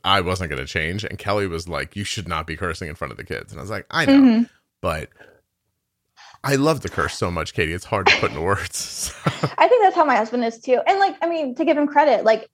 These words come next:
Speaker 2: he is a very respectable adult in the business place. It's not like he's just around cursing. Like, he knows how to act. And, like, so even though he grew up, like, in his family, like, probably cursing, and he was, I don't know if he was allowed to curse or not, but, like, he knows how to act. So, like, you can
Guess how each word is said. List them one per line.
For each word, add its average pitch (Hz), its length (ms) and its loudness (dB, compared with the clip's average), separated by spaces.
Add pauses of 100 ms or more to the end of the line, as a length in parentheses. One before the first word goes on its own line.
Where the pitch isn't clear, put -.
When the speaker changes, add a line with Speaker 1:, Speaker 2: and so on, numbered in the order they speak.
(240)
Speaker 2:
he 330 160 4
is 285 120 4
a 240 60 8
very 233 280 2
respectable 220 560 0
adult 220 240 6
in 208 60 -4
the 190 60 -2
business 254 300 2
place. 175 200 0
It's 214 100 -2
not 247 100 2
like 214 120 0
he's 202 120 -6
just - 300 -10
around 240 220 -2
cursing. 262 280 4
Like, 190 120 -4
he 277 140 2
knows 262 220 6
how 240 140 4
to 190 220 4
act. 202 380 -2
And, 226 140 0
like, - 260 -2 (360)
so - 380 6
even 277 200 6
though 220 100 6
he 269 200 0
grew 214 220 4
up, 202 220 0 (200)
like, 190 320 -4 (320)
in 247 80 4
his 208 180 4
family, 202 260 2
like, 185 160 4
probably 196 220 6
cursing, 196 420 0
and 190 200 -2
he 208 80 2
was, - 320 -6 (140)
I 220 60 6
don't 202 100 8
know 202 80 4
if 185 60 0
he 190 60 4
was 170 80 2
allowed 196 180 6
to 196 80 0
curse 185 220 0
or 190 80 0
not, 196 280 -2
but, - 100 0
like, 196 220 2 (260)
he - 100 6
knows 277 180 8
how 254 120 6
to 208 60 4
act. 185 420 4
So, 196 220 0
like, 202 220 4
you 254 120 2
can 208 280 -2